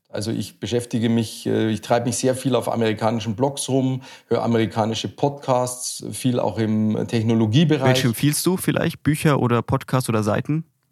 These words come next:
Speaker 2: wo du sagst, die sollte man vielleicht auf dem Schirm haben?
Speaker 1: Also, einer meiner Lieblingspodcasts ist Tim Ferriss.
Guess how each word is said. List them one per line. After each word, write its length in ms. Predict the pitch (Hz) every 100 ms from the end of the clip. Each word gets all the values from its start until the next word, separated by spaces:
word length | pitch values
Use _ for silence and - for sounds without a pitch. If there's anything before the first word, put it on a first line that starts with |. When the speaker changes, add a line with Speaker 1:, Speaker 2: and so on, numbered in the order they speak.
| -
Speaker 2:
wo 80 | 117
du 60 |
sagst, 340 | 113 110 - - -
die 80 |
sollte 240 | 113 117 113
man 100 | 107
vielleicht 220 | 107 98
auf 60 | 107
dem 60 |
Schirm 260 | - 123 117
haben? 220 | 123 143 - _
Speaker 1:
Also, 240 | 147 139 143 - - -
einer 180 | 160 185
meiner 180 | 160
Lieblingspodcasts 880 | 143 208 220 214 190 185 180 175 -
ist 260 | 156 127 -
Tim 160 | 151
Ferriss. 520 | 135 135 180 240 -